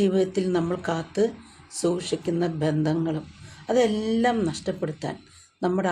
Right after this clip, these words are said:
ആഗ്രഹങ്ങൾ, അതുപോലെ നമുക്ക് വേണമെന്ന് കരുതി നമ്മൾ ചേർത്ത് പിടിച്ച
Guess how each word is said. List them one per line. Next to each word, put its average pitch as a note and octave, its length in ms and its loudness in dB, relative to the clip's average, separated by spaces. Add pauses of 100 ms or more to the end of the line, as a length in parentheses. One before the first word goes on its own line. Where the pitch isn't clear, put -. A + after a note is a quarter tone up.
(100)
ആഗ്രഹങ്ങൾ, D#3+ 600 0 (560)
അതുപോലെ A3+ 320 4 (120)
നമുക്ക് G3 400 2 (480)
വേണമെന്ന് F3+ 640 2
കരുതി D#3+ 400 -2
നമ്മൾ E3 200 -2 (120)
ചേർത്ത് D#3+ 400 2
പിടിച്ച D3+ 300 -6